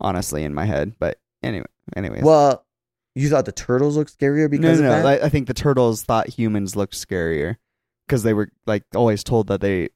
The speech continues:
Speaker 1: humans were scary and that they were gonna milk them. <laughs>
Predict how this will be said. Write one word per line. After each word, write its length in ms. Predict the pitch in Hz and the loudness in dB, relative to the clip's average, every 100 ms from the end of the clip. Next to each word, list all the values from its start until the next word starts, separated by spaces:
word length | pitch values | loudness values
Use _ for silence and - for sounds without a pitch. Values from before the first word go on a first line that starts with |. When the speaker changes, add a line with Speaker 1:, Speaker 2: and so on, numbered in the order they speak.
| _ _ _ _ - | _ _ _ _ -8
Speaker 1:
humans 320 | 120 101 92 | -4 -2 -2
were 60 | 101 | -4
scary 400 | - 131 113 98 | -2 0 2 0
and 100 | 92 | -2
that 80 | 90 | -2
they 80 | 92 | -2
were 80 | |
gonna 160 | 95 95 | -2 -2
milk 260 | 113 117 - | 0 -2 -4
them. 240 | 101 107 _ _ _ _ _ _ _ _ _ _ _ - | -20 -20 _ _ _ _ _ _ _ _ _ _ _ -8
<laughs> 100 | 214 | -8